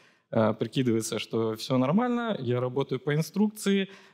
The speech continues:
э, всё выполняю, я делаю свою работу хорошо, а то, что во вс-, вокруг всё горит и крыша скоро упадёт, э, меня, в общем-то, не сильно волнует. Вот. Ну, либо быть, э, таким, э, укротителем хаоса, быть, э,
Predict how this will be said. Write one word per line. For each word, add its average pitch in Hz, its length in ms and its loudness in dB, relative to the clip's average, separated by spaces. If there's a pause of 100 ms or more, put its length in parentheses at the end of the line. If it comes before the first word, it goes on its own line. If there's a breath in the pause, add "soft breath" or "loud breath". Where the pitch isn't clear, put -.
э, 123 380 4
всё 156 300 2
выполняю, 156 720 2
я 170 200 2
делаю 151 280 0
свою 143 220 -4
работу 139 320 -6
хорошо, 151 380 0
а 156 60 2
то, 143 100 -4
что 135 220 -2
во 135 60 0
вс-, - 200 -8
вокруг 139 380 0
всё 123 320 0 (360 loud breath)
горит 143 400 4
и - 40 -4
крыша 147 320 -2
скоро 127 260 -2
упадёт, 175 480 2 (400 soft breath)
э, 117 300 2
меня, 147 320 4
в 139 60 0
общем-то, 135 360 -2
не 127 120 2
сильно 147 260 2
волнует. 120 440 2 (400 soft breath)
Вот. 104 440 2 (100)
Ну, 180 400 6
либо 131 380 2
быть, 131 340 -2
э, 110 240 0 (100)
таким, 123 400 0 (300 soft breath)
э, 110 400 -2 (120)
укротителем 123 720 0
хаоса, 139 600 0
быть, 113 340 -2
э, - 260 -2